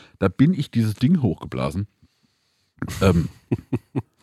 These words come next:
Speaker 2: Man müsste eine Kamera aufstellen, eine Webcam, wo man nur sieht, wie die Leute aussehen, wenn sie oben ankommen.
Speaker 1: Ja, ey Mann, ich war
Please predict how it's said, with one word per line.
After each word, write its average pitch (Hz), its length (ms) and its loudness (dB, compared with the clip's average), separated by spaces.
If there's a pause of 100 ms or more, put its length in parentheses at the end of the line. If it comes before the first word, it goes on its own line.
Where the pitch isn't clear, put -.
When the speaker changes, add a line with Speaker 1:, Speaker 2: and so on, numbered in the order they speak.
(560)
Speaker 2:
Man 127 80 2
müsste 156 220 2
eine 156 120 4
Kamera 170 560 2
aufstellen, 143 460 2
eine 120 100 4
Webcam, 151 440 2
wo 139 100 0
man 127 280 2
nur 165 220 6
sieht, 143 340 -2
wie 135 60 -2
die 131 100 0
Leute 127 240 2
aussehen, 117 220 2
wenn 117 80 2
sie 110 100 0
oben 110 140 0
ankommen. 101 460 0
Speaker 1:
Ja, 98 180 2
ey - 100 -2
Mann, - 160 -8
ich - 140 -2
war 76 100 -2